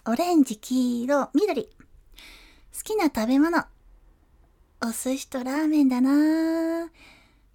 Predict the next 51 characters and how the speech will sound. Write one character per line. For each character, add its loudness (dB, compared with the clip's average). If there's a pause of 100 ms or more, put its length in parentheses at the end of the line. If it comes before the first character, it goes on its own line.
(180)
ー -2
ん、 -4
ラ -8
ー -2
メ 2
ン、 -6
何 0
味 0
が -10
好 -16
き -20
か。 -10 (580)
味 4
噌 -4
と -8
豚 -2
骨 -6 (220)
が -2
好 -10
き。 -8 (1400)
で -6
も 2
醤 0
油 2
も、 6
背 -2
脂 2
醤 2
油 2
も 6
好 -8
き 0
だ 4
し、 -4 (720)
塩 0
も 0
好 -
き -8
だ 2
な。 2 (800)
え、 -16
な 0
ん -8
か -6
美 2
味 0
し -10
か 2
っ -20
た 2
ら、 2